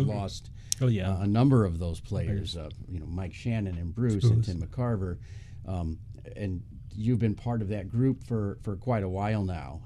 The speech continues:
Speaker 2: and
Speaker 1: Mm-hmm.
Speaker 2: have had to go through losing some of the people you're close to.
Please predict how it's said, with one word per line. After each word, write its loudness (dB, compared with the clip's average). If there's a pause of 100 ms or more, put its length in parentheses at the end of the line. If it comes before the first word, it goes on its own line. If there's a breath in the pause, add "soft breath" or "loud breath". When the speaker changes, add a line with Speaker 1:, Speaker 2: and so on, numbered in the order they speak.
Speaker 2:
and 8
Speaker 1:
Mm-hmm. 6
Speaker 2:
have 0
had -2
to -6
go -2
through -4
losing 0
some -2
of -2
the -4
people -4
you're -6
close -6
to. -10